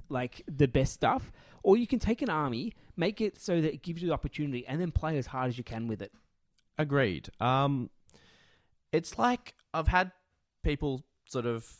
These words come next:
Speaker 2: they break it down into, are you a competitive gamer? Are you a theme gamer? Are you
Speaker 1: Yeah.
Speaker 2: a story gamer? For me, they all tie in together.
Speaker 1: Mm.
Speaker 2: So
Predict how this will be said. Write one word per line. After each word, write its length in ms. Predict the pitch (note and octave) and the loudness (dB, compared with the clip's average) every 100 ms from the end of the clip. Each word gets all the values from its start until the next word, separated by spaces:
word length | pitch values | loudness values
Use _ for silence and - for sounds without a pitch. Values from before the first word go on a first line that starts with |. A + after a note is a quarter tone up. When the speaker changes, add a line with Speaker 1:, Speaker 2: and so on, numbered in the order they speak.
| _ | _
Speaker 2:
they 120 | B2+ C3 | -2 0
break 240 | D3+ D3 | 2 0
it 100 | - | -2
down 260 | B2 B2 A#2+ | 0 0 0
into, 340 | A#2+ A#2+ A2 | -2 -2 -4
are 140 | G#2+ A#2 | -2 -2
you 120 | A#2 | -4
a 60 | |
competitive 540 | - A2+ A2 G#2+ G#2+ G2+ | -4 2 2 2 -6 -6
gamer? 300 | A2 A2 G#2+ | -4 -2 -4
Are 240 | G2+ F2+ | -2 -4
you 140 | G#2+ G#2+ | -4 -6
a 60 | |
theme 440 | - - G#2+ A2 A2 | -8 -8 -6 -6 -6
gamer? 460 | G#2 G#2+ G#2 G2+ - - - - | -6 -6 -4 -6 -8 -18 -16 -4
Are 120 | G2 | 0
you 140 | - - | 2 2
Speaker 1:
Yeah. 60 | |
Speaker 2:
a 20 | A#2+ | 2
story 400 | - B2+ B2 A#2 | 2 2 2 2
gamer? 260 | A#2 B2 | 0 0
For 160 | A#2+ D3+ | 2 2
me, 200 | D#3+ G#3 | 4 4
they 180 | G3+ D#3 | 4 4
all 160 | D3+ | 2
tie 320 | D#3+ - C#3 C#3+ | 0 -2 -2 0
in 140 | B2+ | -2
together. 500 | - G#2+ A2 G2+ E2 | -4 -4 -4 -4 -8
Speaker 1:
Mm. 40 | D3 | -4
Speaker 2:
So 360 | C3 C3 C3 | 0 2 2